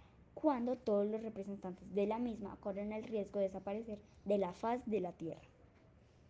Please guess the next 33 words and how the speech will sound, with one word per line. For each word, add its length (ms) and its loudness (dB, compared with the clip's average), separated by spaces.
¿Cuántos 500 4
animales 400 2
están 300 -4
en 80 0
peligro 380 -2
de 100 2
extinción? 580 -6
Según 420 6
datos 300 2
de 120 0
la 120 2
Unión 380 0
Internacional 760 -2
para 240 2
la 120 -2
Conservación 720 -6
de 60 -4
la 140 -2
Naturaleza, 720 -4
el 100 0
organismo 600 -2
internacional 720 -2
con 180 -2
mayor 300 -2
potestad 580 -8
sobre 400 6
el 180 2
problema, 580 -2
aproximadamente 800 -4
cinco 360 -4
mil 180 -4
doscientas 480 -4
especies 520 -4